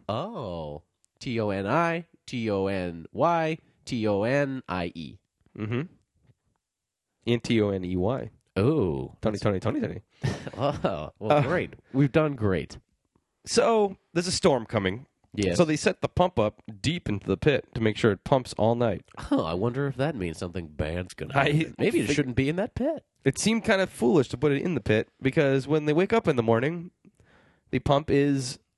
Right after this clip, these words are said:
Speaker 2: buried in twenty-five feet of water.
Speaker 1: Mm-hmm.
Speaker 2: Well, the pump itself is, like, half submerged, but, like, but the pit filled up. And I,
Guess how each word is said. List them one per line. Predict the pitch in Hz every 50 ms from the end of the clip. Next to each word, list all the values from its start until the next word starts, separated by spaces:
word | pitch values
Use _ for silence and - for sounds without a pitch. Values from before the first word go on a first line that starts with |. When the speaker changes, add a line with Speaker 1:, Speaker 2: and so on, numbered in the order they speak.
| _ _ -
Speaker 2:
buried | 123 107 - 120 110 117 139 147 147
in | 139 139 135
twenty-five | - - - 131 131 139 - - 139 143 -
feet | - 175 170
of | 170 165
water. | 180 208 214 185 - -
Speaker 1:
Mm-hmm. | - 113 113 120 127 147 156
Speaker 2:
Well, | 160 151 151
the | 156 165
pump | - - 220 202 185
itself | 180 - - 170 147 127
is, | 135 120 117
like, | 113 110
half | 127 123 117 -
submerged, | - - 107 98 90 80 80 - - -
but, | 120 - - -
like, | 117 117 110 - - - _ - - - - - _ _ _ -
but | 151 -
the | 117
pit | - - 160 156 - -
filled | - - 131 117 113
up. | 113 120 - -
And | 143 143 147
I, | 151 196 220 220 208 170